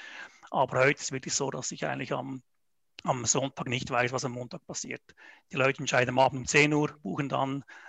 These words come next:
reservieren und kommen dann vorbei. Also eine sehr starke Kurzfristigkeit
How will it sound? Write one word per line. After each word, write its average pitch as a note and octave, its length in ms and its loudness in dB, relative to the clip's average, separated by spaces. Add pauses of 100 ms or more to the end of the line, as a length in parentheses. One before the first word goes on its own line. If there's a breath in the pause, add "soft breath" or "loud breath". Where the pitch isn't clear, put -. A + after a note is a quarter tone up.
reservieren C#3 440 0
und B2 60 -8
kommen A#2+ 240 -4
dann B2 200 -12
vorbei. - 440 -14 (400 loud breath)
Also C#3 180 4
eine C3+ 100 4
sehr C#3+ 180 6
starke D3 320 4
Kurzfristigkeit - 880 -2